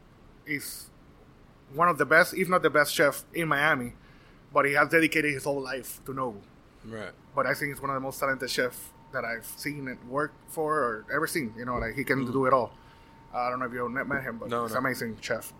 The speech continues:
Speaker 1: and my mentor. And he opened my mind that Japanese food and what he was doing there was not only about, you know,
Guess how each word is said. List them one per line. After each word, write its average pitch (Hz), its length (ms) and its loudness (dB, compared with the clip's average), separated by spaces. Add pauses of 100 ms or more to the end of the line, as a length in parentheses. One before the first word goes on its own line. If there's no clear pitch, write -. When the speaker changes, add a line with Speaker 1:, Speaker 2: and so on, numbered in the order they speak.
(180)
Speaker 1:
and 120 320 -4
my 131 120 2
mentor. 127 380 -2 (840)
And 151 120 6
he 196 100 12
opened 214 200 12
my 220 120 12
mind 165 320 6
that 143 260 8 (160)
Japanese 202 340 8
food 202 320 2
and 160 220 2
what 156 100 8
he 165 100 4
was 190 160 2
doing 196 320 6
there 147 180 8
was 156 180 0
not 180 140 8
only 180 200 8
about, 156 440 10
you 202 100 4
know, 151 360 4